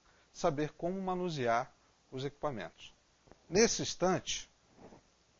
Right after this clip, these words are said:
nós estamos lidando com uma memória. Então, eu não posso, de forma nenhuma, tocar na memória, e sim manuseá-la dessa forma.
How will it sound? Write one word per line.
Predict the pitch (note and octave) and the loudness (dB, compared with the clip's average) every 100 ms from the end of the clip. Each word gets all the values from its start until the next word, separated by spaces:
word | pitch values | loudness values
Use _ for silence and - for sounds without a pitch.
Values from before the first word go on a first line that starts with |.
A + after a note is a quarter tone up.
| _ - - - _ _ _ _ | _ -20 -20 -20 _ _ _ _
nós | B2 C3+ | 2 2
estamos | C#3+ - B2+ B2 A#2+ | 2 2 0 0 -2
lidando | C#3+ C#3+ C#3 D#3 | -2 2 2 2
com | - D3+ | -2 -4
uma | D#3+ E3 | -2 -2
memória. | F3 D#3 A#2+ F#2+ - _ _ _ _ _ - _ _ _ - | 0 2 2 2 -4 _ _ _ _ _ -20 _ _ _ -16
Então, | C#3 D#3 E3+ - | 0 2 2 4
eu | D#3+ | 4
não | F3 A3+ | 4 2
posso, | - F3+ F#3+ - B2+ | 6 8 8 4 -4
de | G#2+ | -6
forma | - D#3+ D#3+ | 2 2 2
nenhuma, | D3 D#3+ - - | -2 -2 -4 2
tocar | F#3 - F#3 F#3 | 2 6 6 6
na | D#3+ | 4
memória, | C#3 A2+ F#2 E2+ F2+ _ _ _ _ | -4 -4 -4 -6 -10 _ _ _ _
e | C#3 - | -6 0
sim | - E3 F#3 G3+ _ _ _ | 2 2 -2 -6 _ _ _
manuseá-la | D3+ D3+ C#3+ B2 A#2+ C3+ | -2 0 0 4 6 6
dessa | C#3 C3+ - | 4 -2 -4
forma. | - F2+ E2+ | -2 -4 -6